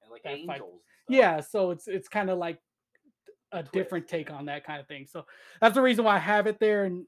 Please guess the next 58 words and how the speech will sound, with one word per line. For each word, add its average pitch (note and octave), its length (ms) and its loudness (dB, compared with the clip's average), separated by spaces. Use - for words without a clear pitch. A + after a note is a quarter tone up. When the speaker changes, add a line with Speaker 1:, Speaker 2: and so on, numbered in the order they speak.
Speaker 2:
I D3+ 60 -8
really E3+ 280 -4
like D#3 360 -8
it. D3+ 200 -16
So, D3 240 -20
you A2+ 100 -20
know, - 180 -20
but E3 160 -8
Speaker 1:
No, - 100 -10
Speaker 2:
I F#3 60 0
Speaker 1:
I G3 40 2
mean, G3+ 60 2
Speaker 2:
know G3 80 2
Speaker 1:
I'm - 80 -6
not B3+ 100 -12
gonna C3+ 200 -8
hate B2 100 -14
Speaker 2:
I A3+ 140 0
Speaker 1:
on C3+ 120 -8
your B2 160 -14
list. D3+ 320 -12
I - 140 -20
Speaker 2:
I A3+ 80 -2
Speaker 1:
just, C4+ 60 -2
Speaker 2:
know. A3+ 260 4
Speaker 1:
that's, - 320 -12
Speaker 2:
I G3 40 -10
Speaker 1:
I, - 340 -8
<laughs> - 300 -20
shocked A#3+ 340 2
me. - 120 -2
Got - 260 4
me D4+ 100 -8
on, C#4 200 -8
it D4 340 2
definitely E3+ 280 -4
came D#3 120 -14
out C#3+ 120 -10
of C3+ 40 -10
left C3+ 160 -8
field. B2+ 220 -4
You C#3+ 120 -10
weren't D3 180 -8
wrong. B2+ 280 -12
Speaker 2:
Uh, A#3 500 6
so A3 360 4
let's A3 280 4
see. G#3 280 2
Number A#3 320 2
thirteen, G3 880 -2
God G3 200 2
of F#3 100 -2
High F#3+ 180 2
School. D3 440 -10
I C#3 80 -12
don't F#3 160 -8
know F3 180 -6
if E3 60 -12